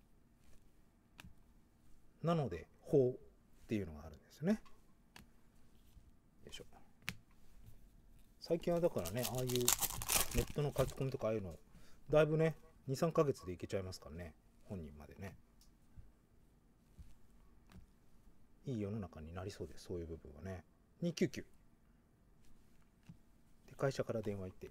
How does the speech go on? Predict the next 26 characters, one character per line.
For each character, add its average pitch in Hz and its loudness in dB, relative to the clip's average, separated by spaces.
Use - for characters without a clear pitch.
「え？」 135 -6
み - -12
た - -10
い 80 -10
に 78 -12
な - -14
っ - -16
ち - -20
ゃ - -20
っ 139 8
て。 139 0
<laughs> 185 10
お、 202 12
ハ 208 12
ル 175 12
ク 131 6
だ。 98 2
ハ 175 6
ル 165 8
ク - -2
も 120 4
見 117 0
た 131 6
い 123 4
け 107 0
ど。 113 6